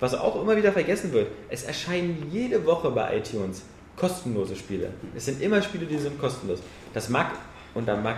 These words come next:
jeder recht haben, das mag alles teilweise der größte Dreck sein oder Spiele, die man nur zehn Minuten spielt und so, aber sie sind halt kostenlos. Und wenn jemand sagt, äh, zehn Minuten,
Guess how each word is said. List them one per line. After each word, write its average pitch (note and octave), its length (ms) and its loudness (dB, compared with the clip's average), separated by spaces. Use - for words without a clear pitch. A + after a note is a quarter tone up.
jeder D#3 240 4
recht E3+ 200 -2
haben, G#2+ 120 -2
das G2+ 120 -4
mag A#2 240 -2
alles D3 280 2
teilweise B2+ 400 2
der A#2+ 80 8
größte B2 340 2
Dreck C#3 160 0
sein G2+ 260 2
oder A2 140 4
Spiele, C#3 220 -2
die C3+ 100 2
man B2+ 100 0
nur A#2+ 120 2
zehn C#3 160 -2
Minuten C#3 260 -2
spielt E3+ 300 0
und G2+ 100 -2
so, G2 120 0
aber G2+ 400 0
sie A2+ 120 -4
sind B2 180 -2
halt - 200 -6
kostenlos. F2 640 -8
Und A2 180 0
wenn A#2+ 140 8
jemand C3 260 4
sagt, C#3 300 0
äh, A#2 120 6
zehn D#3+ 300 2
Minuten, E3+ 560 0